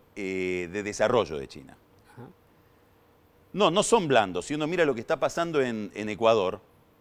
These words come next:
Speaker 1: ha habido ahora una investigación de, de Reuters, muy interesante, que fue publicada por varios diarios, yo la leí en el Corriere della Sera, muy completa, donde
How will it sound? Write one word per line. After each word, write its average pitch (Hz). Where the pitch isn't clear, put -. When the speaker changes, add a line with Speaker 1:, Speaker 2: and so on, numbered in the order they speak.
Speaker 1:
ha 110
habido 127
ahora 135
una 123
investigación 113
de, 95
de 92
Reuters, 113
muy 123
interesante, 104
que 90
fue 117
publicada 107
por 98
varios 110
diarios, 107
yo 110
la 104
leí 104
en 104
el 98
Corriere 101
della 95
Sera, 120
muy 104
completa, 120
donde 160